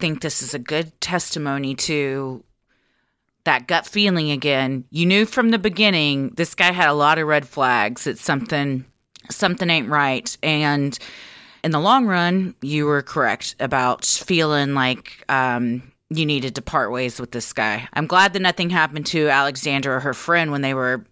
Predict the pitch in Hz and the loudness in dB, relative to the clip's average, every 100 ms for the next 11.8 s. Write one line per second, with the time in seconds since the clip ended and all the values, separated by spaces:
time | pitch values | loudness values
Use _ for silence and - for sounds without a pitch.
0 | - 143 139 143 160 165 151 151 139 143 | -10 -4 -2 4 4 2 -2 -2 -2 -2
1 | 147 - 143 110 - 165 156 139 135 - | -6 -4 -4 -2 -2 -2 0 -2 -2 -10
2 | - - - - - - _ _ _ _ | -20 -20 -20 -20 -20 -20 _ _ _ _
3 | _ _ - 151 135 - - 208 170 - | _ _ -4 -2 -2 -2 2 2 2 0
4 | - 180 156 - 180 160 147 147 143 143 | 0 2 2 2 2 4 4 0 -6 -8
5 | - - _ _ _ _ _ _ _ 127 | -12 -20 _ _ _ _ _ _ _ -10
6 | 135 156 143 - 139 131 - 151 139 127 | -8 -6 -6 -4 -4 -4 -4 -2 -2 -4
7 | 123 143 131 127 131 - _ 135 151 143 | -2 0 2 0 -4 -16 _ -2 0 0
8 | - 143 139 131 131 - 120 123 123 117 | -2 -2 0 0 0 -4 -6 -4 -4 -6
9 | - 143 127 135 123 120 110 120 101 - | -4 -4 -2 -4 -4 -4 -8 -10 -8 -6
10 | - 156 139 143 127 120 - 123 - 131 | -4 -4 -2 -2 -4 -6 -6 -6 -4 -6
11 | 120 113 120 107 104 - - - | -4 -6 -4 -4 -4 -6 -10 -10